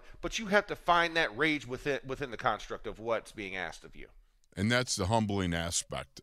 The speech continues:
Speaker 2: of it. You know
Speaker 1: Yeah.
Speaker 2: what I mean? The re-, when you rebound from being humbled like that, I'm telling you what, that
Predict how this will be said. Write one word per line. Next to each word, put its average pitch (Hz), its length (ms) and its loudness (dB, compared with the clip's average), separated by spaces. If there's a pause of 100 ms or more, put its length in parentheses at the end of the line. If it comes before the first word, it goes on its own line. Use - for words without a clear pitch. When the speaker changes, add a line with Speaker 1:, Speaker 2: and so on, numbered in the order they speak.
(100)
Speaker 2:
of 78 220 0
it. 69 100 -10 (720)
You 90 160 4
know 107 80 6
Speaker 1:
Yeah. 107 60 6
Speaker 2:
what 107 100 6
I 104 60 8
mean? 107 300 4 (420)
The 120 160 4
re-, 123 340 4
when 120 240 4
you 202 160 4
rebound 127 720 4
from 95 180 0
being 110 260 4
humbled 98 400 2
like 80 220 -4
that, 80 220 -2 (420)
I'm 120 140 0
telling 120 280 4
you 104 80 4
what, 101 200 0
that 113 180 2